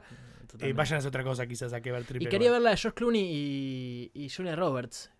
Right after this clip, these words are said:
Speaker 1: eh, Money Monster o Monster Money, nunca
Speaker 2: Sí.
Speaker 1: sé cómo es, el maestro del dinero. Pero, ¿a vos te parece que en una página de internet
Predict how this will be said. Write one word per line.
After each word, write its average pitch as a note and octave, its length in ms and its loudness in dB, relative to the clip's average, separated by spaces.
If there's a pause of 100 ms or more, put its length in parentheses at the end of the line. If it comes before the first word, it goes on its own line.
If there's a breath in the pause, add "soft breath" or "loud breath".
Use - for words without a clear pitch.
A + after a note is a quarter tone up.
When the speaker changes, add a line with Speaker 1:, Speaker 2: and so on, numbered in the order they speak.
Speaker 1:
eh, A#2 260 -14
Money D3 260 -8
Monster D3+ 380 -4
o A#2 80 -6
Monster B2+ 380 -8
Money, C3 320 -4
nunca C3+ 240 -4
Speaker 2:
Sí. C3+ 60 -2
Speaker 1:
sé C3 160 -2
cómo A#2+ 180 -6
es, C3+ 140 -10
el A#2 100 -8
maestro A#2 380 -6
del G#2 60 -10
dinero. G#2+ 500 -6 (360 soft breath)
Pero, C#3 680 0
¿a C3+ 60 -6
vos A#3 100 -2
te E3 120 -4
parece F3+ 200 -2
que C#3+ 220 -4 (240 soft breath)
en D#3 140 0
una F3+ 160 4
página F3 260 -2
de D3+ 60 0
internet C#3+ 600 -2